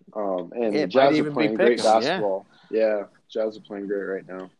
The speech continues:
Speaker 2: Yeah, they
Speaker 1: Um,
Speaker 2: just
Speaker 1: they
Speaker 2: had a
Speaker 1: have
Speaker 2: big win at Denver their last game,
Speaker 1: Yep.
Speaker 2: right? Yeah.
Speaker 1: Yep, exactly. Yeah, they, I mean, they, they started, uh, off the year with a really strong schedule, and I believe these are the two hardest games they have the rest of the way,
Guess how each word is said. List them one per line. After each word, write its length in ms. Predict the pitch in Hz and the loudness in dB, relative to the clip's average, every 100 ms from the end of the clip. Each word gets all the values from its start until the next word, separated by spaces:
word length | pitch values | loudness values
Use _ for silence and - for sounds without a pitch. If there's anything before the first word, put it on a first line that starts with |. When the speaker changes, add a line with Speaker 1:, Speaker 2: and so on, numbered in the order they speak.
| 98 | -4
Speaker 2:
Yeah, 140 | 190 151 | 2 4
they 120 | 131 | 2
Speaker 1:
Um, 40 | |
Speaker 2:
just 160 | - 113 | 2 4
Speaker 1:
they 60 | |
Speaker 2:
had 80 | 123 | 6
a 40 | 123 | 6
Speaker 1:
have 80 | 165 | 4
Speaker 2:
big 180 | 156 | 2
win 220 | 143 151 151 | 2 -2 0
at 180 | 156 | -2
Denver 420 | - 190 220 110 92 | -2 -4 -4 -12 -12
their 120 | 107 | -10
last 340 | 107 104 98 - | -6 -6 -6 -8
game, 120 | 104 | 2
Speaker 1:
Yep. 100 | 131 | 2
Speaker 2:
right? 200 | 147 151 | 4 2
Yeah. 300 | 160 208 131 131 | 2 0 0 -2
Speaker 1:
Yep, 160 | 139 - _ | -4 -6 _
exactly. 560 | 120 107 104 107 104 101 | -10 -6 -6 -6 -10 -8
Yeah, 360 | - 139 139 123 | 2 6 6 4
they, 280 | 151 190 - - | 4 4 2 -2
I 80 | 156 | 0
mean, 180 | 156 151 | 2 4
they, 160 | 180 | 4
they 280 | 175 143 160 | 2 0 -2
started, 640 | - 147 143 151 151 139 - | 0 2 4 4 2 0 -8
uh, 20 | 123 | -4
off 680 | 120 110 110 104 127 131 | -2 -2 -4 -2 -4 -4
the 80 | 123 | -10
year 280 | 113 127 131 | -8 -6 -4
with 200 | 123 113 | -6 -10
a 60 | 107 | -12
really 360 | 110 120 117 | -8 -8 -8
strong 480 | 113 - 117 120 127 | -10 -4 0 0 0
schedule, 580 | - - 135 139 143 143 - _ _ _ - | -4 0 0 2 0 0 -8 _ _ _ -8
and 320 | 110 110 107 - | -4 -4 -4 -2
I 140 | 117 | -2
believe 460 | - 117 139 143 120 | -2 2 4 6 6
these 260 | 131 123 | 4 4
are 80 | 127 | 0
the 120 | 113 | -2
two 240 | - 135 123 | -4 -4 0
hardest 340 | 131 110 - | 0 0 -6
games 280 | 120 117 107 | -6 -6 -4
they 100 | 101 | -2
have 280 | 110 113 104 | 2 2 0
the 60 | 104 | -2
rest 280 | 110 - | -2 -4
of 60 | 98 | -10
the 60 | 98 | -4
way, 320 | 104 110 | -2 -2